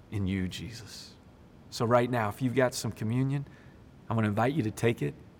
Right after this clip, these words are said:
and I'm gonna pray for us together right now as we wrap up our time this Christmas weekend.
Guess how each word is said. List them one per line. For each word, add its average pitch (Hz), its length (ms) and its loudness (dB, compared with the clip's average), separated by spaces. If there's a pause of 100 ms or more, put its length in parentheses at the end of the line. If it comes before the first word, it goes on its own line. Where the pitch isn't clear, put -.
(400)
and 117 100 -2
I'm 113 60 2
gonna 117 100 6
pray 117 260 2
for 104 320 0
us 98 220 -2 (380)
together 98 360 0
right 92 240 0
now 92 200 -4
as - 180 -8 (160)
we 101 120 0
wrap 104 300 4
up - 160 -4
our 98 120 0
time 92 380 -4
this 101 140 -8
Christmas - 460 -8
weekend. 95 320 -14